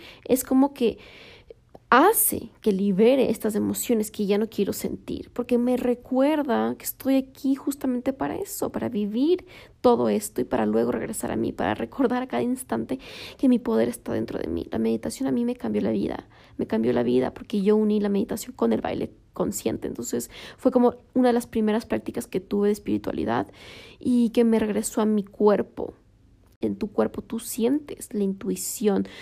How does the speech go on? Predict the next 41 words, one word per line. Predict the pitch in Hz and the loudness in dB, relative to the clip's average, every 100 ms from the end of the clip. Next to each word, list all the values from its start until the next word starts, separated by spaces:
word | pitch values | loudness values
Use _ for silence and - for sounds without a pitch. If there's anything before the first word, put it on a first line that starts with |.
| - - | -20 -8
tú | 247 | -6
sientes, | - - 294 262 285 320 - - - | -6 -6 0 2 2 2 -2 -4 -4
como | 202 196 | 0 2
les | 185 | 2
dije, | 180 196 - | 0 -4 -4
emociones | - 214 190 190 - 202 - | -2 0 0 -2 -4 -4 -4
y | - | -6
tú | - - | -10 -4
también | 262 240 247 | -2 0 -2
sientes | - 254 240 233 | -4 -4 -2 -2
dónde | 226 226 | -2 -4
está | 233 - | -4 -6
la | - | -6
respuesta. | - - - - - - - - - - - - _ _ | -6 -8 -8 -8 -6 -8 -10 -12 -20 -20 -20 -20 _ _
Porque | 240 233 | -4 0
tú | 269 | 2
puedes | 269 269 | 4 4
preguntar | 247 220 233 | 2 2 0
en | |
tu | 214 | -2
cuerpo | 208 220 - | -2 -2 -2
si | 262 - | -4 -4
es | 214 | -4
ligero | 196 190 - 208 220 | -4 -6 -2 0 2
o | - - | 0 0
pesado | 202 196 233 233 233 | -2 -2 0 2 0
para | - | -4
tomar | - 220 - | -6 -6 -6
una | |
decisión. | - - - - - - - - - | -8 -10 -10 -12 -14 -20 -20 -20 2
Pero | 226 | 6
bueno, | 220 190 - _ | 6 6 -2 _
esta | - 254 269 226 | -2 0 4 4
última | 233 254 | 4 2
herramienta | 226 202 208 - | 2 2 2 0
es | - 220 | 0 0
de | - | -2
Access | - - - | -2 -4 -4
Consciousness, | 208 214 247 262 | -2 -2 -4 -6
que | - 190 | -4 -2
ya | 196 180 | 0 -2